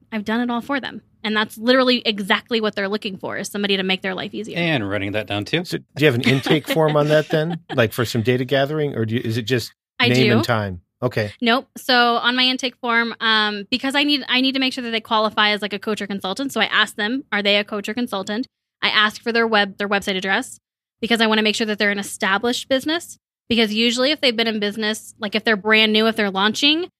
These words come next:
Speaker 1: they're probably not gonna be able to afford my rates. There are exceptions to that, so I will still take the call. But usually if they've been in business, like, one to three years, that's about when they're starting to think about, like, investing more money into their business and hiring somebody who knows what they're doing.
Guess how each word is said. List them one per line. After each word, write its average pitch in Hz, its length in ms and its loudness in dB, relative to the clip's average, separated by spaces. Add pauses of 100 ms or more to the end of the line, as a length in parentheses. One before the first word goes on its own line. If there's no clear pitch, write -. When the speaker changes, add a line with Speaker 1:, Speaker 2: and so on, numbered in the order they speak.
(120)
Speaker 1:
they're 214 100 0
probably 233 440 2
not 214 180 2
gonna 214 120 -4
be 208 120 2
able 202 160 0
to 226 120 -2
afford 208 280 -2
my 202 100 -4
rates. 196 380 -4
There 208 140 -4
are 196 140 2
exceptions 247 600 -4
to 202 80 -6
that, 190 200 -4
so 220 100 -6
I 208 40 -2
will 214 180 0
still 214 180 -6
take 208 160 -6
the 220 60 -8
call. 214 380 2 (520)
But 220 120 2
usually 320 440 0
if 302 120 -2
they've 226 180 4
been 214 140 2
in 208 80 -2
business, 208 340 -4
like, 196 160 -4
one 208 360 0
to 208 120 -4
three 226 300 -4
years, 302 460 0
that's 208 260 0
about 202 380 0
when 202 180 0
they're 190 140 -2
starting 202 400 0
to 196 100 -8
think 196 260 -4
about, 190 460 2
like, 196 160 -8
investing 202 520 0
more 196 140 2
money 190 260 2
into 190 200 -6
their 180 140 -8
business - 440 -14 (440)
and 196 180 -2
hiring 190 580 2
somebody 202 300 -4
who 196 100 -4
knows 180 160 -6
what 185 80 -12
they're 185 100 -8
doing. 277 460 2